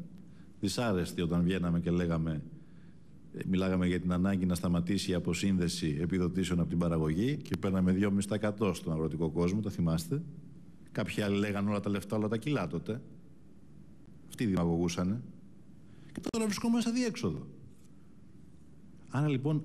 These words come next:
ακριβώς επειδή βρισκόμαστε στο δι-, στο, σε αδιέξοδο, πρέπει να ξανασχεδιάσουμε από την αρχή. Για να ξανασχεδιάσεις από την αρχή, χρειάζεσαι εργαλεία.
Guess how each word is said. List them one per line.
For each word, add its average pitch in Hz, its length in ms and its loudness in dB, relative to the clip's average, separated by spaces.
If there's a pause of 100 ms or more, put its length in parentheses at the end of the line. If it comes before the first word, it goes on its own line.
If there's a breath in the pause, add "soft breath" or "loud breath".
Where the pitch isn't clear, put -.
(100)
ακριβώς 104 380 0
επειδή 139 200 2
βρισκόμαστε 131 500 2
στο 95 80 4
δι-, 98 140 2
στο, - 180 -8
σε - 160 -2
αδιέξοδο, 95 680 2
πρέπει 147 280 0
να 135 100 2
ξανασχεδιάσουμε 117 1000 2
από 139 160 4
την 123 100 2
αρχή. 120 380 0 (1600 loud breath)
Για 107 100 0
να 107 60 4
ξανασχεδιάσεις 107 840 2
από 117 180 2
την 107 140 2
αρχή, 104 220 0
χρειάζεσαι 147 400 2
εργαλεία. 127 600 2